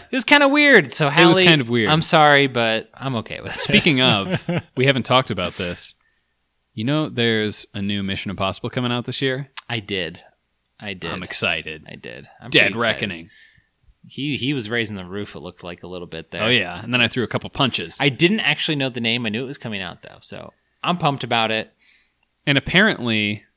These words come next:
Speaker 2: there's gonna be a Dead Reckoning one and two. And I've
Speaker 1: Uh,
Speaker 2: heard
Speaker 1: oh, okay, never mind.
Speaker 2: Tom
Speaker 1: I,
Speaker 2: Cruise
Speaker 1: I
Speaker 2: is
Speaker 1: did see
Speaker 2: checking
Speaker 1: that.
Speaker 2: out after that.
Speaker 1: I, when they do, uh, part one and two of the same name, that's the end.
Speaker 2: It's the end.
Speaker 1: That just means it's over.
Speaker 2: Yep.
Speaker 1: Like,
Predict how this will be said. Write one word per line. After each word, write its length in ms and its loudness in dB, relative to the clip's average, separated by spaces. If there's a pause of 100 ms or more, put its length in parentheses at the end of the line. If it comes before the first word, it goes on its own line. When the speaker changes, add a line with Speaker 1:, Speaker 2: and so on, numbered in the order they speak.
Speaker 2:
there's 160 -4
gonna 160 2
be 140 4
a 40 2
Dead 240 0
Reckoning 400 -2
one 140 -2
and 120 -4
two. 520 -4 (400)
And 100 -4
I've 240 -2
Speaker 1:
Uh, 60 -14
Speaker 2:
heard 260 0
Speaker 1:
oh, 300 4
okay, 200 0
never 220 -2
mind. 180 -4
Speaker 2:
Tom 200 2
Speaker 1:
I, 20 -10
Speaker 2:
Cruise 200 0
Speaker 1:
I 40 -2
Speaker 2:
is 60 -8
Speaker 1:
did 80 -4
see 40 -4
Speaker 2:
checking 220 -4
Speaker 1:
that. 120 0
Speaker 2:
out 60 -2
after 280 -10
that. 240 -16 (120)
Speaker 1:
I, 260 -2 (440)
when 300 4
they 240 10
do, 760 6
uh, 280 0 (220)
part 280 0
one 180 0
and 180 -2
two 500 0 (260)
of 160 -6
the 80 -8
same 320 -2
name, 480 -2
that's 200 -4
the 140 -8
end. 240 -14
Speaker 2:
It's 220 -2
the 140 0
end. 120 -8
Speaker 1:
That 140 0
just 220 0
means 180 -2
it's 160 -8
over. 320 -10 (580)
Speaker 2:
Yep. 240 -2
Speaker 1:
Like, 440 -2